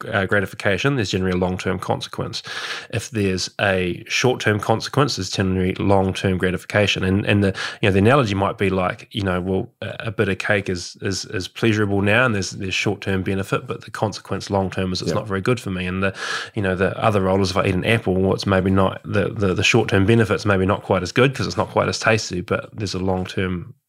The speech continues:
Speaker 1: you know,
Speaker 2: Sure.
Speaker 1: benefit for it. And I think that, um, as human beings, particularly in, in twenty twenty, you know, we have this sort of idea that,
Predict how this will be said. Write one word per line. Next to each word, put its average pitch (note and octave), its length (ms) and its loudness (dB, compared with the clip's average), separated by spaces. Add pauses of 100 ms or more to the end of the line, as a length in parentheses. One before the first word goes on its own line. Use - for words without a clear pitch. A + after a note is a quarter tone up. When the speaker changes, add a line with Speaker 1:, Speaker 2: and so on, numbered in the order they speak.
(240)
Speaker 1:
you B2+ 100 -10
know, F2+ 100 2
Speaker 2:
Sure. E2+ 60 -2
Speaker 1:
benefit B2 460 2
for F#2 220 -2
it. F2+ 120 -8
And G2 120 -4
I F#2 40 -4
think A2 340 -2
that, G2+ 340 0
um, F2+ 280 0 (420)
as - 120 -6
human G2 260 2
beings, G#2 400 4
particularly A2 480 2
in, F#2+ 120 2
in F#2+ 200 -2 (140)
twenty G2 280 0
twenty, A2 380 0
you F2+ 180 -4
know, F#2+ 120 0
we F#2 140 0
have F2+ 180 -2
this F#2+ 140 0
sort - 220 -2
of F#2 180 -2
idea F#2+ 420 0
that, F#2 240 0